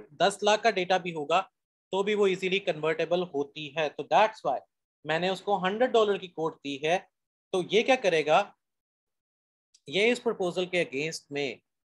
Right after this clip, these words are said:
ये इस proposal के against में मुझे offer करेगा सेवेंटी फ़ाइव dollar की।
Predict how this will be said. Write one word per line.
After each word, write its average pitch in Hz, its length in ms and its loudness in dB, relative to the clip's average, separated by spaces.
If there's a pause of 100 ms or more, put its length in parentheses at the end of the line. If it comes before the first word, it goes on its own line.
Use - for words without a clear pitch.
(120)
ये 165 200 -2
इस 190 80 -6
proposal 156 480 -8
के 151 180 -4
against 139 480 -8
में 143 220 -6
मुझे 131 440 -6 (800)
offer 165 360 2
करेगा 139 480 -2
सेवेंटी 143 420 -8
फ़ाइव 131 320 -4
dollar 107 240 -6
की। - 200 -20